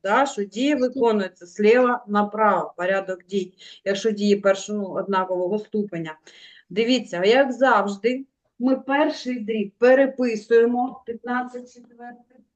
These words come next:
Ми переписуємо, а далі ми повинні помножити на перевернутий другий.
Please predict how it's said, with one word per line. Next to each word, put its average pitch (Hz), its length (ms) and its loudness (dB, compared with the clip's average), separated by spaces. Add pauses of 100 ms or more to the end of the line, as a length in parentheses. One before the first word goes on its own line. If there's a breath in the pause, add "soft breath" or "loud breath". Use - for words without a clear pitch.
(880)
Ми 262 300 -6 (200)
переписуємо, 240 720 -6
а 220 80 -10
далі 285 520 -12
ми 277 200 -10
повинні 247 760 -8 (100)
помножити 302 2000 4 (1040)
на 262 320 2
перевернутий 226 920 2
другий. 202 340 -8